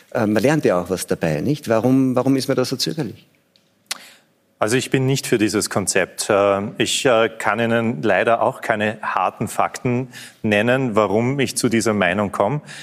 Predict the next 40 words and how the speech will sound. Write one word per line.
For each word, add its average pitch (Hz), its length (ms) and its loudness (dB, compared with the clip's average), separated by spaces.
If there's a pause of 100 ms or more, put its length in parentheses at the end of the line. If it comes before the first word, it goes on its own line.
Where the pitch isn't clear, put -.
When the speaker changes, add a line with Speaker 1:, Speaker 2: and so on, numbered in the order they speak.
(140)
Speaker 2:
Ich - 140 -2
kann 117 180 0
Ihnen 120 300 2
Analogien 113 680 2
geben. 82 440 -2 (440)
Äh, 98 360 2
wir 107 140 2
sehen 113 300 2
jedes 110 380 0
Jahr, 98 340 4
dass - 420 -2
die 110 180 0
Grippewelle 117 680 0
so - 140 -2
richtig 110 400 -2
beginnt, 117 480 -2 (320)
wenn 110 120 0
die 104 100 0
Schulen 123 360 2
nach 110 200 0
den 110 340 2
Weihnachtsferien 98 680 0
wieder 95 160 0
beginnen. 85 560 -2 (420)
Äh, 110 80 2
und 107 580 0 (400)
das - 200 -4
sehen 110 200 0
wir 110 160 4
jetzt 104 360 0
jedes 110 320 2
Jahr 107 340 2
und, 90 220 -4
äh, 104 340 2
das 107 200 -4
ist - 80 -8
schon 107 200 -2
sehr 104 260 2
gut - 320 -4
berechenbar, 113 680 2